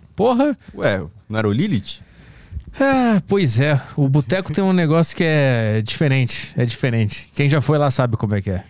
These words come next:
Speaker 1: Lá é
Speaker 2: É.
Speaker 1: um clima do caralho.
Speaker 2: Eu lembro do dia quando a gente foi lá, a melhor coisa era o buraco quente. Comeu isso aí?
Speaker 1: Ah, eu não comi.
Speaker 2: Pão com carne.
Speaker 1: Aham, tô ligado,
Speaker 2: Bom
Speaker 1: tô
Speaker 2: pra
Speaker 1: ligado.
Speaker 2: caralho.
Speaker 1: Manda os avisos aí pra galera aí.
Speaker 2: Bom, galera, quem tá assistindo ao vivo, vocês podem interagir aqui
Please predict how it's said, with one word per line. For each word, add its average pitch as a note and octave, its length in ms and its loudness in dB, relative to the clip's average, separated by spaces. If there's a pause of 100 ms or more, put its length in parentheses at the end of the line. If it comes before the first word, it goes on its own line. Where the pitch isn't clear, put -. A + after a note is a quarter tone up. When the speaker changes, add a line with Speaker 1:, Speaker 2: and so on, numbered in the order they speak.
(160)
Speaker 1:
Lá A#2 180 0
é - 20 -2
Speaker 2:
É. C3+ 40 -2
Speaker 1:
um B2+ 140 2
clima C#3+ 380 2
do C#3+ 80 0
caralho. A2 440 0 (400)
Speaker 2:
Eu G2+ 140 -6
lembro G#2 320 -2
do G2 80 -4
dia F#2 160 -6
quando G2 120 -4
a - 20 -4
gente F2 100 -8
foi G2+ 160 -6
lá, F#2 240 0
a G2 60 0
melhor G2+ 300 0
coisa A#2 280 -6
era A#2 100 2
o F#2 380 0
buraco G#2+ 400 -2
quente. G2 400 -6
Comeu G2 220 -6
isso A2 140 -10
aí? D3+ 140 -8 (680)
Speaker 1:
Ah, C#3+ 200 -2
eu C3+ 120 2
não C#3+ 100 4
comi. C#3+ 300 2
Speaker 2:
Pão A2+ 180 -2
com G2 160 -8
carne. G2+ 420 0
Speaker 1:
Aham, B2+ 300 2 (100)
tô D3+ 60 2
ligado, C#3 380 -2
Speaker 2:
Bom F2+ 80 -2
Speaker 1:
tô F#3 80 -6
Speaker 2:
pra D#2 100 -4
Speaker 1:
ligado. D#2+ 200 -4
Speaker 2:
caralho. E2+ 540 -4 (400)
Speaker 1:
Manda B2 240 4
os C3 60 2
avisos B2 380 0
aí A2 80 0
pra A2 100 -2
galera G2 320 0
aí. F2 60 -2
Speaker 2:
Bom, A2 240 -2
galera, B2 340 2
quem B2 160 -2
tá G#2+ 80 0
assistindo G#2+ 320 -2
ao C#3+ 100 0
vivo, E3 200 -6
vocês D3+ 160 -10
podem C#3+ 320 0
interagir A#2+ 560 0
aqui D3+ 340 -4